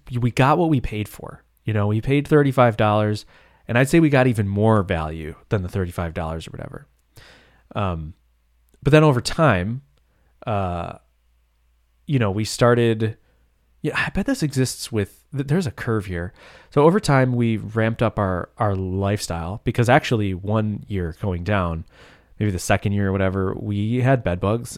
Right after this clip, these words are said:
and I had frickin' bed bug, like, bites all over my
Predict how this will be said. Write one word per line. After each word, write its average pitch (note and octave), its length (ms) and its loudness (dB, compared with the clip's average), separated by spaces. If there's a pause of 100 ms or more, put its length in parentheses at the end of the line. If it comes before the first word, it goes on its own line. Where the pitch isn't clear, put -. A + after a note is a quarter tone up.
and F2 360 -4
I F2 140 -6
had F#2 140 -6
frickin' F#2 680 -6
bed F2 240 -4
bug, E2 240 -4 (160)
like, E2 140 -10 (100)
bites E2 420 -6
all F2 240 -6
over F2 240 -8
my E2 300 -10